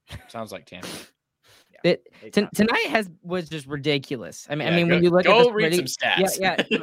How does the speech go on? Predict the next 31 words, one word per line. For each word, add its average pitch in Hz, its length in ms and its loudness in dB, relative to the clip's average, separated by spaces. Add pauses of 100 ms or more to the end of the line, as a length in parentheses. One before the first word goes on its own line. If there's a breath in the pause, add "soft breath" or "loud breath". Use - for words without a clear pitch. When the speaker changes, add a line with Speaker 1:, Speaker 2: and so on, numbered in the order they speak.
Speaker 2:
Yeah, - 220 4
it 170 120 6
was 214 160 2
a 160 60 2
weird 160 440 6
night. 143 360 2 (320)
Speaker 3:
Before 254 260 2
we 294 100 -4
get 254 140 -4
into 247 160 -2
the 208 100 -2
game 196 140 -2
tonight, 185 220 0
yeah, 160 160 0
James, 185 280 -4
just 190 200 -8
go 208 80 2
ahead 208 180 2
and, 185 220 -4
and 170 160 -4
just 160 180 -10 (320)
mention 233 380 0
some 247 180 2
of 226 80 4
the 311 80 -4
scores 180 400 0
tonight, 135 260 -4
'cause 147 160 -4
it - 240 -8
seemed 196 280 -6
like 170 260 2